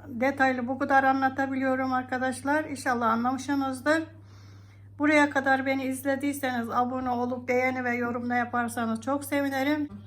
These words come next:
Şöyle bir, iki, üç, dört, beş tane yaprak yapıyoruz. Dört tane pembe çizgi yapıyoruz. Patiğimi tamamladım arkadaşlar. Şimdi bitirme işlemi yapacağım. Sonra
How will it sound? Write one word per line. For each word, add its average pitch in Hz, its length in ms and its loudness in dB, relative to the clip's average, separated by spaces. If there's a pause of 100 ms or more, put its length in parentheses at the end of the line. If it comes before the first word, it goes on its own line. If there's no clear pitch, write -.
(140)
Şöyle 247 520 -2
bir, 277 240 0
iki, 247 520 -6
üç, 277 460 -6
dört, 277 420 0
beş 285 220 2
tane 254 400 2
yaprak 262 480 0
yapıyoruz. 277 600 0
Dört 269 260 2
tane 254 320 -2
pembe 240 400 -2
çizgi 220 300 -6
yapıyoruz. 208 680 -6 (1400)
Patiğimi 254 500 -4
tamamladım 254 580 -4
arkadaşlar. 247 640 -6
Şimdi 220 360 -6
bitirme 240 400 -6
işlemi 254 360 -8
yapacağım. 254 480 -4
Sonra 247 720 -2